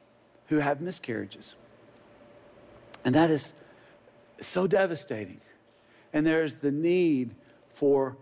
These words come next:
privacy because, you know, I see some of our, our young women, what, even when they're pregnant, they don't wanna put the word out too soon because they put out the word too soon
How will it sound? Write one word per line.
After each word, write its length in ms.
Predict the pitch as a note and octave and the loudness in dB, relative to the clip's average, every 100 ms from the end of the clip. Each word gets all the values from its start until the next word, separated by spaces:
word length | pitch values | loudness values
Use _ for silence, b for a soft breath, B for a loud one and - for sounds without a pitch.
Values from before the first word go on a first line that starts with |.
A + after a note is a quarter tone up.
| - | -10
privacy 540 | - F#3 F#3+ C3 - | -2 -2 -2 -6 -8
because, 400 | A#2 B2+ D3+ C#3+ - B B B _ _ _ _ _ | -6 -2 0 -2 -4 B B B _ _ _ _ _
you 120 | - D#3 | -2 2
know, 100 | C3+ | 2
I 80 | |
see 500 | - - - G#3+ D#3 - - | 0 -4 -2 0 -2 -6 -6
some 200 | F#3 F#3+ | -2 0
of 100 | E3 | 2
our, 160 | D#3 D3 | 2 0
our 160 | D3+ D3 | 0 0
young 240 | C#3+ D#3+ | 0 0
women, 320 | D#3 E3+ C#3+ | 0 0 0
what, 160 | B2 C3 B - | 0 -2 B -2
even 240 | F3 G3 | 2 2
when 100 | F3+ | 4
they're 140 | D#3+ | 2
pregnant, 320 | C#3 F3+ E3 C#3 | 0 -2 -2 0
they 100 | D#3 | 0
don't 80 | |
wanna 160 | F3 E3+ | 0 -2
put 160 | - E3+ | -2 -2
the 100 | D#3 | 2
word 220 | D#3+ F3 | 4 2
out 160 | E3 | 0
too 160 | - D#3+ | -2 -6
soon 300 | - A3+ G#3+ | -4 -2 0
because 360 | D#3+ - D#3+ - B B | 0 0 0 -2 B B
they 100 | D#3 | 0
put 180 | F3 | 2
out 140 | F3+ E3 | 0 0
the 80 | E3+ | 0
word 200 | F3+ E3+ | -2 0
too 100 | E3 | -4
soon 520 | - A3 A#3 G3 | 0 2 2 0